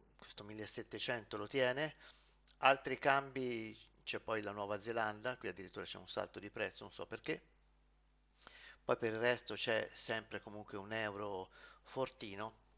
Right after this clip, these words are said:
Devo vedere se adesso ho un errore io sulla mia piattaforma, piuttosto che no, sono i vizi e i problemi anche di lavorare in diretta. Bund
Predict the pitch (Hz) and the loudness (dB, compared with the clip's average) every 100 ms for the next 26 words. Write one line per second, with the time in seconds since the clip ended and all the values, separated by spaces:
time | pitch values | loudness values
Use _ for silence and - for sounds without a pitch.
0 | - 110 92 98 98 92 90 90 - 92 | -10 -6 -4 0 0 0 -4 -4 -4 -4
1 | 95 92 95 95 92 92 85 92 85 87 | -4 -8 -6 -6 -6 -6 -8 -8 -8 -8
2 | - 92 - 85 - - - - - - | -8 -10 -8 -10 -8 -10 -12 -20 -16 -14
3 | - - 90 80 - - 87 82 - - | -12 -10 -8 -8 -10 -10 -10 -10 -14 -18
4 | - - 101 117 - - 123 - 101 95 | -18 -14 -10 -10 -6 -4 -4 -4 -8 -6
5 | 98 90 87 85 - - - - - - | -6 -6 -10 -12 -12 -12 -16 -20 -20 -8
6 | - 107 107 107 110 107 - 110 101 107 | 0 2 6 6 6 4 -4 -12 -6 -4
7 | 87 - - - - - - 143 165 110 | -4 -8 -16 -18 -20 -20 -2 2 2 2
8 | 101 | -4